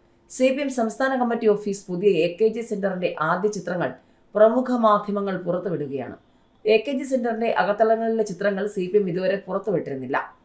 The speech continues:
ഏതായാലും ചിത്രങ്ങൾ പുറത്തു വന്നതോടെ ചർച്ചകളും തുടങ്ങിക്കഴിഞ്ഞു. പഴയ എ കെ ജി സെന്ററിൽ നിന്ന് സൗകര്യങ്ങളിൽ ഒരുപാട്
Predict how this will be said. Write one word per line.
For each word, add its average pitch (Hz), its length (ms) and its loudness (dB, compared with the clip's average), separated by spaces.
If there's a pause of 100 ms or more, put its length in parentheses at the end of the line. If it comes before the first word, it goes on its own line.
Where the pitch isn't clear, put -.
ഏതായാലും 190 360 0
ചിത്രങ്ങൾ 226 360 -2 (100)
പുറത്തു 185 280 -4
വന്നതോടെ 190 360 0 (100)
ചർച്ചകളും 202 520 0
തുടങ്ങിക്കഴിഞ്ഞു. 151 580 -4 (600)
പഴയ 277 260 6 (180)
എ - 0 - (100)
കെ 254 140 0
ജി 269 140 0
സെന്ററിൽ 226 380 0
നിന്ന് 208 280 0
സൗകര്യങ്ങളിൽ 214 640 2 (220)
ഒരുപാട് 214 340 6